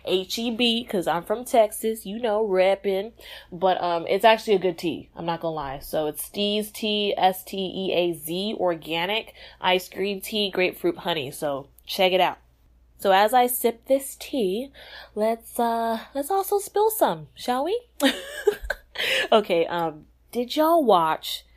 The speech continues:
that crazy ass throwback interview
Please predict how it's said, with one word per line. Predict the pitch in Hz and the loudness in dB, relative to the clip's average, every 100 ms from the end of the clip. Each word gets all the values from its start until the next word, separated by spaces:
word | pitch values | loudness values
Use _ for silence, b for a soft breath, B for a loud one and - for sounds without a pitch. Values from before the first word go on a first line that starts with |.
| b b b | b b b
that | 175 - | 2 2
crazy | - - 190 196 202 208 185 196 | -4 -4 2 4 2 0 -2 2
ass | 170 147 151 - | 2 2 -2 -4
throwback | - 165 165 165 165 170 | 0 2 2 2 2 0
interview | 160 151 139 120 120 | -6 -6 -10 -12 -12